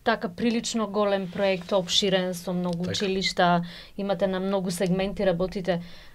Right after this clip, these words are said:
Speaker 1: А, колку, како ви оди таа сензибилизација? Има ли, а, всушност плодно тло во македонското општество за да тргнете од нешто?
Speaker 2: Апсолутно има. Знаете како е кај нас,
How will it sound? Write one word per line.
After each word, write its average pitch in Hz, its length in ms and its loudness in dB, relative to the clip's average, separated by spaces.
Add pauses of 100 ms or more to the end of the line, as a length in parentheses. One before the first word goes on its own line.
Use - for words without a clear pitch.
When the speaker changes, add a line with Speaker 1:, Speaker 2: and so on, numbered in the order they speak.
(120)
Speaker 1:
А, 208 180 -2 (140)
колку, 220 600 0 (100)
како 247 280 -4
ви 214 120 0
оди 202 160 -2
таа 190 160 2
сензибилизација? 180 1040 0
Има 233 240 0
ли, 247 400 4
а, 185 640 0
всушност 196 440 -8 (100)
плодно 185 420 0
тло 175 260 2
во 165 140 0
македонското 165 600 -4
општество 175 680 -8 (200)
за 190 140 -8
да 185 140 -2
тргнете 170 420 -2
од - 120 -14
нешто? - 320 -14 (1040)
Speaker 2:
Апсолутно 127 520 2
има. 90 200 -2 (840)
Знаете 139 320 0
како 143 240 0
е 120 120 2
кај 120 180 0
нас, 143 420 0